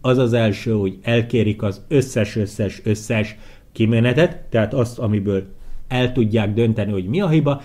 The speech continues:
és általában meg is szokták találni, hogy miért instabil, miért omlik össze, miért fekete a képernyő. Szóval azt kell mondanom, hogy igazából mindegyik Linux nagyon jó és stabil is. Nekem nem volt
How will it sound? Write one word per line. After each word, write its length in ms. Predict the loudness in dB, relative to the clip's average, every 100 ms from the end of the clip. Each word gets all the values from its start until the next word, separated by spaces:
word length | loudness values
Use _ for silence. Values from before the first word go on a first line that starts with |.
| -12 -10
és 180 | -8 0
általában 520 | 2 2 2 2 2
meg 160 | 2
is 100 | 0
szokták 420 | -2 -8 -6 -8 -4
találni, 400 | -2 0 0 0
hogy 140 | 0
miért 420 | 2 2 2 -2 -4
instabil, 640 | -2 -2 -2 2 2 0
miért 360 | -2 -2 -2 -2
omlik 380 | -4 -2 -6 -4
össze, 440 | -4 -2 -2 -2 -6 -8
miért 300 | -2 0 0
fekete 460 | 0 -2 -2 0 0
a 100 | 0
képernyő. 640 | 2 0 0 -2 0 -2 -4
Szóval 580 | -8 -4 -2 -2 -4 -8 -20 -8
azt 220 | -6 -4
kell 180 | -2 0
mondanom, 500 | 2 2 2 2 0
hogy 200 | -2 -6 -8 -10
igazából 680 | -4 0 2 2 0 -2 -6 -16 -20 -20 -8
mindegyik 580 | 0 2 4 4 2 0
Linux 540 | 0 2 2 -2 -12 -12 -6
nagyon 380 | -2 2 2 4
jó 360 | 4 4 0 -14 -12
és 200 | -6 -4
stabil 520 | -6 -10 -2 0 2
is. 240 | 0 -4 -10 -20 -20 -18 -4
Nekem 340 | 0 2 2
nem 240 | 4 4 2
volt 320 | 0 -2